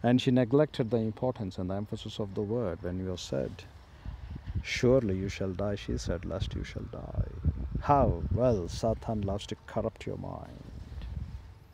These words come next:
But every believer is in a constant angelic conflict, Ephesians six.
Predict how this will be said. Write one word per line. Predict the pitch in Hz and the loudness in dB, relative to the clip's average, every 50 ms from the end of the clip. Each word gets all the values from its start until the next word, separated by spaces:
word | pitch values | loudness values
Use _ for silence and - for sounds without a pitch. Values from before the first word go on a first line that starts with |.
| - - - - - - - - - - - - - - - - - - | -20 -20 -20 -20 -20 -20 -20 -20 -20 -20 -20 -20 -20 -20 -20 -20 -10 -8
But | 82 80 104 | -6 -2 0
every | 113 113 120 123 | 0 2 2 2
believer | 110 104 127 127 139 131 117 120 123 127 131 127 117 - - - - - - - - - - - - - | 4 4 6 6 6 6 6 6 6 6 4 2 -2 -8 -14 -18 -20 -20 -20 -20 -20 -20 -20 -12 -4 -2
is | 95 95 92 92 | -2 -2 0 -2
in | 95 95 92 | -2 -2 -2
a | 90 85 78 - | -2 -4 -6 -8
constant | - - 131 131 139 - - - - - 131 120 120 117 - - | -6 -4 -2 -2 -2 -4 -6 -10 -6 -4 -4 -4 -4 -4 -6 -6
angelic | 107 113 113 104 104 101 101 104 - - | -4 -4 -2 -2 -2 -4 -4 -6 -10 -12
conflict, | - - 85 - - - - - 78 - - - | -12 -10 -10 -10 -10 -12 -10 -10 -10 -8 -8 -8
Ephesians | 85 90 - 107 - - - 101 98 - | -8 -6 -6 -8 -8 -8 -8 -10 -8 -8
six. | - - - - - - - - - - - | -10 -10 -10 -12 -14 -16 -18 -20 -20 -18 -20